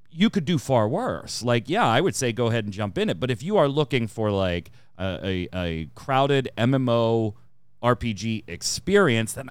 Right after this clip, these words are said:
I just, this ain't the game anymore. It just isn't. So th-, it's an odd one for me, Troy, kinda, like, falls in that middle of,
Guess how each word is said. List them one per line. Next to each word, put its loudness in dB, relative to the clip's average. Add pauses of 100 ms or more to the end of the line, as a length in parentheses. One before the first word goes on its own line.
I -6
just, -4
this -2
ain't 0
the -6
game 0
anymore. -4
It -10
just -2
isn't. 2
So 2
th-, -4
it's 2
an -2
odd 6
one 0
for -2
me, 0
Troy, -2
kinda, -4
like, -4
falls 0
in -2
that 0
middle 2
of, 0